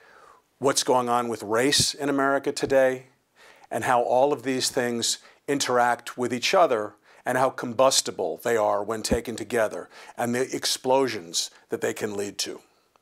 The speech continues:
What I wanted to do when I set out to write this book was write what is,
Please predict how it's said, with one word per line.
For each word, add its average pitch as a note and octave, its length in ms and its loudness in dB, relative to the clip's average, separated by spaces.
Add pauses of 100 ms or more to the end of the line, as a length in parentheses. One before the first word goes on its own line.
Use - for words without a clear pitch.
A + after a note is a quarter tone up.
(140)
What E3 300 4
I F3+ 120 6
wanted A#3+ 320 0
to C4+ 60 2
do C#3 300 2
when A#2+ 240 0
I A#2 300 0 (240)
set - 260 4
out B2 160 6
to - 140 -6
write A#2+ 180 2
this - 160 -2
book - 380 -2
was B2 420 -2
write C#3+ 380 2
what C#3 260 2
is, B2+ 380 0